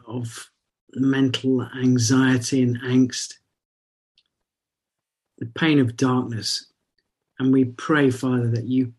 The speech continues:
come into each of those individuals' lives and flood them with light. Flood them with the light of a new year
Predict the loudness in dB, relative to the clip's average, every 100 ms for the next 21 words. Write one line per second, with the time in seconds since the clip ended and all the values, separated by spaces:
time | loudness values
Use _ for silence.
0 | -10 -4 0 0 0 -4 0 2 2 0
1 | -2 -2 0 -2 -2 -4 -4 -2 0 2
2 | 4 4 4 2 0 -2 0 0 0 0
3 | -2 -8 -16 -18 _ _ _ _ -10 -2
4 | -2 -4 -10 -6 -2 2 2 2 0 0
5 | 2 2 0 -2 -4 -6 -10 -20 _ _
6 | _ _ _ _ _ -20 -20 _ -6 0
7 | 2 2 2 2 2 2 2 2 0 -2
8 | -4 -4 0 0 2 0 0 0 -2 -6